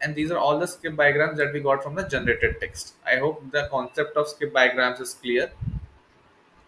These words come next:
Now these are the overlapping skip bigrams that we got, and similarly precision recall and F one is calculated. Now coming to Rogue S U. So it is an extension of Rogue S that includes both skip bigrams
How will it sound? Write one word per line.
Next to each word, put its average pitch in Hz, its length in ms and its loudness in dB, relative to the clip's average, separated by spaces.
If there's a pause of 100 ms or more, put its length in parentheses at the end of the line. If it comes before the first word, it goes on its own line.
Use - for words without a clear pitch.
(880)
Now 156 140 2
these 156 180 2
are 165 100 4
the 175 160 2
overlapping 151 1120 2
skip 165 300 -2
bigrams 160 380 4
that 160 160 -2
we 175 80 -2
got, 185 320 0
and 151 140 0
similarly 156 480 0
precision 147 500 -2
recall 143 300 0
and 147 100 -2
F 120 160 -10
one 113 160 -10
is 110 260 -20
calculated. 101 580 -4 (840)
Now 180 280 4 (100)
coming 175 340 0
to 220 180 0
Rogue 156 440 6
S 139 240 0
U. 117 200 -6 (440)
So - 180 4
it 202 120 4
is 214 100 4
an 226 100 2
extension 180 540 -2
of 196 200 0
Rogue 156 280 4
S - 380 0 (400)
that 165 240 0
includes 160 420 0
both 151 420 2
skip - 400 0
bigrams 175 500 2